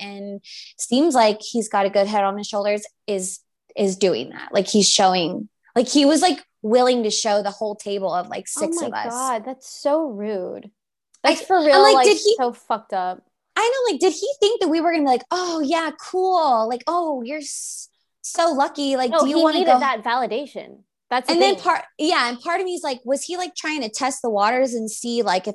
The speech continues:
Speaker 1: any of us were, like, gonna invite him to come home with us? I don't know. My mind went all different places, but I was about to punch him in the fucking face when he did that, because I was like, "Don't you dare show that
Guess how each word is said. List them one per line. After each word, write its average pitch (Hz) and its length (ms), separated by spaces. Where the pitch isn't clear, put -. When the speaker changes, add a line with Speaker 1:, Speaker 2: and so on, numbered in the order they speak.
Speaker 1:
any 220 220
of 220 80
us 214 240
were, 208 280
like, 160 320
gonna 208 180
invite 196 400
him 226 140
to 196 60
come 180 220
home 254 200
with 294 120
us? 285 200
I 320 120
don't 285 140
know. 190 180
My 294 160
mind 302 340
went 233 240
all 226 380
different 233 300
places, 233 500
but 214 240
I 220 100
was 247 160
about 269 260
to 247 220
punch 226 200
him 233 100
in 196 80
the 190 60
fucking 220 420
face 220 280
when 196 100
he 185 120
did 196 200
that, 180 260
because 220 280
I 214 80
was 214 100
like, 214 120
"Don't 285 240
you 285 100
dare 196 240
show 185 240
that 180 180